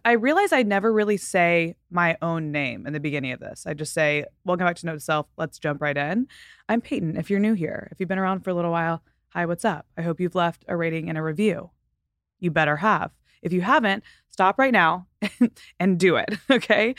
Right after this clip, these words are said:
Especially on Spotify, 'cause I love to see that number going up. Big fan of that. I wanna get thousands of reviews so that when anyone comes to my podcast, they're like, "Oh, shit, this girl's legit." That's the goal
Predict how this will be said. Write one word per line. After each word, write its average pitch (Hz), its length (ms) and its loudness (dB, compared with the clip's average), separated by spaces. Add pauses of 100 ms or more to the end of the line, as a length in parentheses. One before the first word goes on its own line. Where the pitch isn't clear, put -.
(360)
Especially 214 460 4
on 269 140 4
Spotify, 196 580 2
'cause 190 140 -4
I 180 80 2
love 165 220 0
to 175 40 -8
see 180 120 -4
that 185 120 2
number 175 260 -2
going 180 320 0
up. 180 280 2 (560)
Big 185 180 2
fan 202 240 2
of 190 120 0
that. 156 320 2 (200)
I 180 80 -2
wanna 185 140 0
get 175 240 0
thousands 220 640 2
of 233 120 2
reviews 190 460 2
so 180 80 -4
that 170 80 -2
when 156 100 -6
anyone 175 240 -2
comes 202 200 -6
to 220 40 0
my 214 60 0
podcast, 185 420 -4
they're 175 100 -6
like, 160 220 -4
"Oh, - 200 -4
shit, - 260 -12
this 98 100 -8
girl's 104 240 -2
legit." - 320 -8 (380)
That's 180 180 0
the 165 80 -12
goal - 160 -14